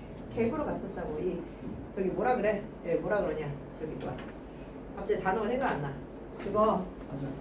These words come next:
어, 사절단으로 갔었는데 지금은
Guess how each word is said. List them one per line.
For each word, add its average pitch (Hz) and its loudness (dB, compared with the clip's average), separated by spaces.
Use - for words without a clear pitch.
어, 180 4
사절단으로 311 6
갔었는데 202 4
지금은 254 8